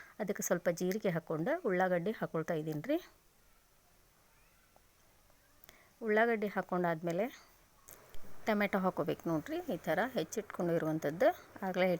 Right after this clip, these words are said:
ತೋರಿಸಿದ್ನಲ್ಲ ರೀ. ಅದಾದಮೇಲೆ ಸ್ವಲ್ಪ ಅದ್ರ ಮೇಲೆ ಉಪ್ಪು ಹಾಕ್ಬೇಕು ನೋಡ್ರಿ, ಒಂಚೂರು ಮೆತ್ತಗಾಗ್ಬೇಕು. ಟೊಮೆಟೊ ಮೆತ್ತಗಾಗುತ್ತೆ ರೀ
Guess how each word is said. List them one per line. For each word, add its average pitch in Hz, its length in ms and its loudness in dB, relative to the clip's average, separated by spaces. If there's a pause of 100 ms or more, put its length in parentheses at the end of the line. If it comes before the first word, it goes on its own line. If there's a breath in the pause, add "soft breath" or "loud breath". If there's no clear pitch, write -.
ತೋರಿಸಿದ್ನಲ್ಲ 156 600 0
ರೀ. 285 60 -2 (160)
ಅದಾದಮೇಲೆ 185 460 6 (100)
ಸ್ವಲ್ಪ 151 200 4 (160)
ಅದ್ರ 180 220 -4
ಮೇಲೆ 190 140 2 (100)
ಉಪ್ಪು - 200 -2
ಹಾಕ್ಬೇಕು - 380 -2
ನೋಡ್ರಿ, 220 220 -2 (120)
ಒಂಚೂರು 190 340 0 (120)
ಮೆತ್ತಗಾಗ್ಬೇಕು. 151 600 2 (1900 loud breath)
ಟೊಮೆಟೊ 180 360 2 (180)
ಮೆತ್ತಗಾಗುತ್ತೆ 165 600 2
ರೀ 185 40 2